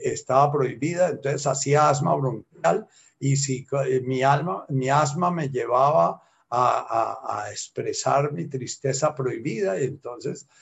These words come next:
si yo reconozco eso, yo voy a poder encontrar mi tristeza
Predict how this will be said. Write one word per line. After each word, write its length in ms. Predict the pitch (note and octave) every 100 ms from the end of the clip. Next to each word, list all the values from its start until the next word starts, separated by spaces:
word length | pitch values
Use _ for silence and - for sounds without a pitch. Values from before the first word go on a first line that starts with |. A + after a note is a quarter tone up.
| -
si 280 | - - B2+
yo 160 | C3+ C#3
reconozco 760 | E3 C#3 C3 B2 B2+ - D#3
eso, 320 | D3 D3+ C#3+ D3+
yo 200 | C#3 C#3
voy 200 | C#3 C#3
a 40 |
poder 240 | A#2+ A2+
encontrar 540 | C3+ C#3+ B2 G#2+ A2+ A2
mi 220 | B2 C#3+
tristeza 840 | C3 G#2+ - - C#3 C#3 D3 E3